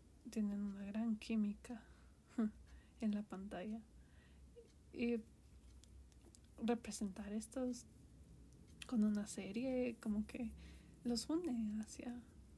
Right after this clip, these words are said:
el mismo objetivo. Ah, me parece bastante revolucionario. <laughs> Así que la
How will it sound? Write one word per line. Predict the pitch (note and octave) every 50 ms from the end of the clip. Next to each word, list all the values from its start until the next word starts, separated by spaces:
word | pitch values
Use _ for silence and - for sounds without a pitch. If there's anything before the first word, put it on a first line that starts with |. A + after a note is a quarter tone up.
| - - - -
el | A#3+ A3
mismo | A3 A3+ A3 - A3+ A3+
objetivo. | G#3+ - - G#3+ - - G#3 G#3 A3+ G#3+ G#3 G#3+ - - - - - - - - - - - - - - - - - - - - - - - - - - - - - - - -
Ah, | A#3+ A#3 A3+
me | A3 G#3+ G#3+ G#3+
parece | - A3+ G#3+ G#3+ G#3 - - B3 A#3
bastante | A#3+ A3 - - - G#3+ G#3 G#3+ - - A#3+ A#3+ B3 B3+ - - - - - - - - - - - - - - - - - - - - - - - - - - - - - - - - - - - -
revolucionario. | A3+ G#3+ G3+ G#3+ G#3+ G3+ G#3 - - G#3 F#3+ G3 G3+ G#3 G#3+ A#3 A3+ - - - - - - - - -
<laughs> | A#3 G#3+ - - - - - - - - - - - - - - - - - - - - - - - - - - - - - -
Así | - C#4 C4 - D4
que | C#4+ - C#4 C4+ B3+
la | B3+ B3 B3 B3 B3 A#3